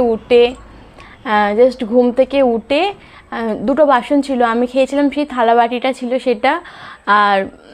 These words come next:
আর কিছু ছিল না, সেটা ধুয়ে নিলাম, নিয়ে বারান্দাটা ঝাড় দিয়ে তারপর ভাবলাম যে তোমাদের সাথে আজকে একটু কথা বলি। আজকে তো, আজকে, আজকে তো একবারও তোমাদের সাথে কথা বলা হয়নি। তোমাদের সাথে কি বলছি, মাথা খারাপ হয়ে গেছে। ওই দেখো ম্যাক্স বসে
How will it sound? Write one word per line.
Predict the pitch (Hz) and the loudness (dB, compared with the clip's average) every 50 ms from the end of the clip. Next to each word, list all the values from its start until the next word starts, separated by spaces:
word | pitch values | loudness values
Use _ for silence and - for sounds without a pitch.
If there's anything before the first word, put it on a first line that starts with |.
| - - - | -20 -8 -6
আর | 269 302 302 | -4 -4 -4
কিছু | 330 311 - 320 - | -4 -4 -4 -4 -2
ছিল | 302 277 254 240 240 | -2 0 0 0 -2
না, | 262 262 | -2 -2
সেটা | - 254 226 285 294 240 | -2 -2 0 0 -2 0
ধুয়ে | 233 233 277 269 262 247 | 0 0 2 2 2 2
নিলাম, | 226 208 208 196 214 214 | 2 2 0 0 0 -2
নিয়ে | 220 233 247 220 | -2 -4 -2 0
বারান্দাটা | 220 208 196 196 208 208 196 247 - 202 - | 0 0 0 0 -2 -4 -6 -6 -8 -8 -6
ঝাড় | 196 214 208 202 190 185 196 | -4 -2 -2 -2 -2 -4 -6
দিয়ে | 247 269 262 | -6 -4 -4
তারপর | 254 220 - 226 226 226 | -4 -4 -2 -2 -2 0
ভাবলাম | 226 214 220 226 240 240 | 0 2 2 2 0 0
যে | 233 220 220 | -2 -4 -4
তোমাদের | 214 208 208 220 240 | -4 -4 -4 -4 -4
সাথে | 233 220 233 240 | -2 0 0 0
আজকে | 226 220 220 233 240 | -2 -2 -4 -6 -6
একটু | - 262 240 - | -6 -4 0 0
কথা | 196 240 233 226 220 214 | 0 2 0 -2 -2 -2
বলি। | 214 214 214 226 - - - - - - - - | -2 -2 -4 -6 -8 -14 -20 -20 -20 -16 -10 -8
আজকে | 240 220 - - 247 240 | -8 -6 -4 -2 -2 0
তো, | 254 254 247 | 2 2 0
আজকে, | 247 254 - - - 269 277 277 - _ _ - 202 - - _ _ _ _ - - _ _ _ _ _ - - - - - - - - - - - | 0 -2 -8 -8 -6 -4 -4 -6 -8 _ _ -20 -20 -20 -20 _ _ _ _ -20 -20 _ _ _ _ _ -20 -20 -20 -20 -20 -20 -20 -20 -10 -6 -6
আজকে | - - - 277 262 277 | -6 -2 -2 0 0 0
তো | 269 - - 247 | 0 0 0 0
একবারও | 233 208 196 202 202 233 226 240 269 277 | 0 0 -2 -2 0 2 4 4 2 2
তোমাদের | 285 269 262 247 254 254 - | 0 0 0 0 0 -2 -2
সাথে | 262 220 262 254 - | -2 -2 -2 0 0
কথা | 233 220 233 254 247 254 | 0 2 2 2 2 4
বলা | 247 240 240 247 254 | 4 4 4 4 2
হয়নি। | 254 233 240 247 247 240 247 | 2 2 0 0 -2 -2 -4
তোমাদের | 240 240 240 233 233 240 226 - | -2 -2 -2 -4 -4 -6 -6 -8
সাথে | 254 233 - - 240 240 - - _ - - - | -8 -8 -6 -4 -6 -4 -6 -8 _ -18 -18 -12
কি | - 302 302 247 214 196 | -10 -8 -6 -6 -6 -6
বলছি, | 240 226 226 220 208 - - 285 285 269 254 226 220 196 - _ _ _ _ - - - _ _ _ _ 226 | -4 -4 -4 -6 -6 -6 -4 -2 -2 0 -2 -2 -4 -6 -12 _ _ _ _ -20 -20 -20 _ _ _ _ -8
মাথা | 233 226 269 240 | -6 -4 -4 -2
খারাপ | 233 233 226 214 233 | -2 -2 0 0 0
হয়ে | 220 208 | 0 0
গেছে। | 214 208 - 185 | 0 0 0 2
ওই | 269 254 | 2 2
দেখো | 240 233 240 233 240 | 2 0 0 -4 -6
ম্যাক্স | 226 226 226 - - | -6 -6 -8 -10 -8
বসে | 226 208 190 - | -8 -8 -8 -8